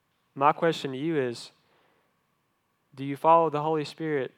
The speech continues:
when you go to school? And when God tells you to, to go somewhere, to do a certain thing at school, whether it's to walk to the other side of the classroom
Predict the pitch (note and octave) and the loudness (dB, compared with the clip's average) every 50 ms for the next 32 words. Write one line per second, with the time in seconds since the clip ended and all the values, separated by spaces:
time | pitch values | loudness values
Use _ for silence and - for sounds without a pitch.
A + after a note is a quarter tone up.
0 | _ _ - - C3+ C#3 C#3 C3 C#3+ C#3+ C3 B2 - - - D#3+ C#3+ A#2+ A2+ - | _ _ -16 -14 -12 -10 -6 -6 -4 -4 -6 -8 -10 -12 -12 -10 -10 -12 -12 -16
1 | _ _ _ _ _ _ _ _ _ _ _ _ _ _ _ _ _ _ _ _ | _ _ _ _ _ _ _ _ _ _ _ _ _ _ _ _ _ _ _ _
2 | _ _ _ _ _ _ _ _ _ _ _ _ _ _ _ _ _ _ _ _ | _ _ _ _ _ _ _ _ _ _ _ _ _ _ _ _ _ _ _ _
3 | _ _ _ _ _ _ - C#3 C3+ C#3 C#3 C#3 D3 D3+ D#3 D3+ - D#3+ D#3+ D3+ | _ _ _ _ _ _ -10 -8 -6 -4 0 4 6 6 6 6 4 2 -2 0
4 | C3+ D3 C#3 C#3 C#3 C3 - _ - - D3 C3 C#3 C#3+ D#3 D#3 - - C#3 C3 | -2 -2 -2 -2 -2 -2 -6 _ -12 -10 -6 -2 0 0 0 0 -2 -4 -6 -4
5 | C3 C3+ C#3 C#3 C3+ C3+ C3+ - _ _ _ _ _ _ _ _ _ _ _ _ | -2 0 0 0 0 -2 -4 -8 _ _ _ _ _ _ _ _ _ _ _ _
6 | _ _ _ _ _ _ _ _ _ _ _ _ _ - C#3+ C3 D3 D#3 D3+ C#3 | _ _ _ _ _ _ _ _ _ _ _ _ _ -10 -8 -4 -4 -4 -2 -2
7 | - D#3+ D3+ C#3+ C3+ C3 D3 D#3 D3+ C3+ A#2+ - - - D#3+ E3 D#3+ D3+ C#3 C3 | -2 -2 -2 -2 -4 -4 -4 -4 -4 -6 -8 -10 -12 -10 -8 -8 -6 -6 -8 -8
8 | A#2+ - _ _ _ - C3+ C3 C#3 C#3+ C#3+ C#3 - - C3+ B2 C3 D3+ D3+ C3+ | -12 -14 _ _ _ -6 -4 -2 -2 -2 -4 -6 -10 -12 -8 -2 0 0 0 -2
9 | - D3+ D3 D3+ D3+ D3 C#3 - C#3+ C3+ A#2+ A#2+ - - C#3+ E3+ E3+ D#3+ - - | -4 -4 -4 -4 -4 -4 -2 -2 -2 -2 -2 -6 -6 -4 -2 -2 -2 -4 -8 -14
10 | B2 A#2 A#2 A2 | -14 -14 -16 -18